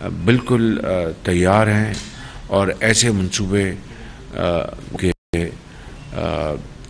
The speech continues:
investments के लिहाज से, अ, जो profitable हैं उनमें Saudi investment जो है, Saudi investor चाहे वो government की investment है या private sector की, वो बिल्कुल दिल खोल के पाकिस्तान का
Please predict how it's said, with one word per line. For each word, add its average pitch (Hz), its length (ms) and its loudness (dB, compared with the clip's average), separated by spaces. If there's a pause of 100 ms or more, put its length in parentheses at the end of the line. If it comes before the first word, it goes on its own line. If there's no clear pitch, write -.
(100)
investments 117 600 4
के 117 100 0
लिहाज 87 280 4
से, 90 400 -2 (600)
अ, 78 340 0
जो 80 300 -4 (120)
profitable 113 420 2
हैं 92 360 0 (480)
उनमें 101 420 4
Saudi 98 600 0 (520)
investment 95 500 0
जो 87 80 2
है, 87 240 2
Saudi 92 300 0
investor 87 400 0
चाहे 92 260 0
वो 87 280 -2 (380)
government 107 460 6
की 123 240 4
investment 117 440 0
है 120 100 4
या 107 120 4
private 104 340 2
sector 101 280 -4
की, 90 320 -6 (420)
वो 101 100 4
बिल्कुल 104 360 2
दिल 104 380 0
खोल 117 240 4
के 107 120 0
पाकिस्तान 92 640 0
का 87 340 -4